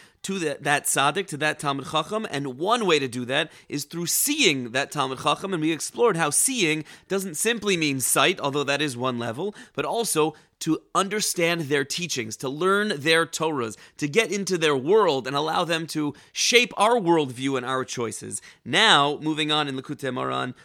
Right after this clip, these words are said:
we're going to explore a next level, another level, a secondary i-, piece of advice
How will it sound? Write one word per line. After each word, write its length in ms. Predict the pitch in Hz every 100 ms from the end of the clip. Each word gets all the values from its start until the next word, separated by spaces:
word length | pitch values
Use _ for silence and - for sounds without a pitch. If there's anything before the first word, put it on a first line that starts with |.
| -
we're 80 | 127
going 240 | 135 147
to 100 | 139
explore 460 | 123 - 139 139 143
a 120 | 147
next 400 | 160 214 208 -
level, 500 | 127 127 113 107 - - -
another 500 | 135 165 202 165 143
level, 360 | 127 127 135
a 40 | 131
secondary 1000 | - - 208 214 185 156 151 147 143 - - -
i-, 60 | 139
piece 280 | - 175 143
of 100 | 127
advice 460 | 117 147 196 233